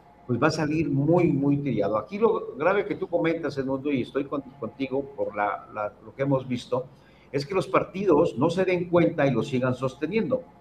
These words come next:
porque van a competir, necesitan deshacerse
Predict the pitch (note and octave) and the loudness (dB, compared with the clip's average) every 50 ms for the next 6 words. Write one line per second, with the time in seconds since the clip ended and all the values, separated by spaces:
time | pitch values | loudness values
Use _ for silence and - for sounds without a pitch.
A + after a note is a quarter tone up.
0 | - - _ - - - - - B2 B2 B2+ B2+ B2+ - C3+ B2 - A#2+ B2+ D3+ | -20 -20 _ -20 -20 -20 -4 4 6 6 6 6 4 4 4 4 6 6 6 6
1 | F#3+ G#3 - - - - C#3+ C#3 B2+ - B2+ - D#3+ G#3+ C4 D4 D4 - B2+ B2+ | 4 2 2 2 4 4 4 4 2 2 2 0 0 2 2 2 2 4 2 2
2 | A#2+ - F3+ F3 G#3+ G3 F#3 D3+ C#3+ C#3+ C#3 A#2+ - - F#3+ B3 B3+ - - D#3+ | 2 2 0 0 0 2 2 2 2 2 2 0 2 6 6 6 8 8 6 4
3 | E3+ B3 C#4 - - | 4 4 2 0 -4